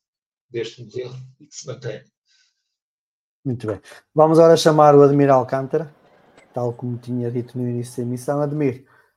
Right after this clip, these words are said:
Speaker 2: antes de mais, obrigado. Sei que ainda estás aí em trabalho, portanto agradeço-te do fundo do coração o facto de teres arranjado uns minutinhos para falar um bocadinho connosco relativamente ao Paulo Turra.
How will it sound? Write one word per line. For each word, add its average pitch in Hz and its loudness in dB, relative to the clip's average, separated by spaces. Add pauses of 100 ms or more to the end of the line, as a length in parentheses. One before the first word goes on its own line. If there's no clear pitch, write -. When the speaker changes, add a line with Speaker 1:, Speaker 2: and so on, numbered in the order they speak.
(100)
Speaker 2:
antes 147 -8
de 151 -8
mais, 135 -6
obrigado. 151 -4 (640)
Sei 143 -2
que 143 -10
ainda 147 -2
estás 143 -2
aí 139 -2
em 139 -6
trabalho, 143 -4
portanto 135 -12
agradeço-te 131 -10
do 123 -14
fundo 131 -12
do - -12
coração 127 -10 (400)
o 131 -16
facto 127 -10
de 123 -10 (140)
teres 127 -6
arranjado 131 -4
uns 131 -12
minutinhos 139 -6
para 139 -10
falar 135 -6
um 139 -10
bocadinho 131 -8
connosco 143 -8
relativamente 139 -6
ao 139 -6
Paulo 139 -6
Turra. 117 -14